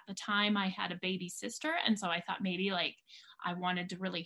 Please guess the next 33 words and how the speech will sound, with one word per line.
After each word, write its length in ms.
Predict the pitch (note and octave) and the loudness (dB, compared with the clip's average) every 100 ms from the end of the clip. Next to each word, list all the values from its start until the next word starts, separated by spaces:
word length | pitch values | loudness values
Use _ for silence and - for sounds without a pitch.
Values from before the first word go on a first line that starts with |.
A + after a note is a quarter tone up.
| - | -4
hold 240 | F#3 F#3 - | -2 -2 -2
her. 220 | A3+ A#3+ | 0 2
And 120 | G#3 | 2
if 80 | F3 - | -2 -6
I 120 | D#3+ | -8
were 160 | D3+ | -8
a 100 | C#3 | -8
chair, 560 | - - D#3 F3 F3+ F#3 | -8 -8 -4 -4 -2 -4
that 140 | F3 - | -6 -10
somebody 480 | - E3+ F3 F3 F3+ | -8 -6 -4 -4 -4
would 160 | D#3+ | -4
let 180 | D#3 - | -6 -4
me 140 | E3+ - | -6 -4
hold 220 | F3 F#3 G3 | -6 -6 -2
her. 220 | A#3+ A#3+ _ - - - | -2 -2 _ -20 -16 0
But 120 | G#3+ | 4
I 60 | G3+ | 4
really, 340 | G#3 A#3 A#3+ | 4 4 4
truly 420 | - A#3 A#3+ G#3 | 4 6 8 6
wanted 540 | F#3+ F#3 F#3 F#3+ G3 F#3 | 4 2 2 2 -2 -2
to 80 | |
be 160 | F#3 F3+ | 0 -2
a 60 | F3 | -2
chair 360 | - F#3 F#3 | -2 0 0
when 180 | F#3 F3 | -2 -4
I 120 | D#3+ | -6
grew 260 | F3 F3 E3 | -6 -6 -4
up. 240 | D#3 - - _ | -4 -6 -12 _
Um, 420 | G3 F3 D#3+ E3 - _ _ _ _ - - | 0 2 2 -2 -6 _ _ _ _ -14 -2
and 100 | G#3 | 2
then 140 | G#3+ G#3+ | 4 2
if 140 | G#3 | 0
you 100 | G3+ | -4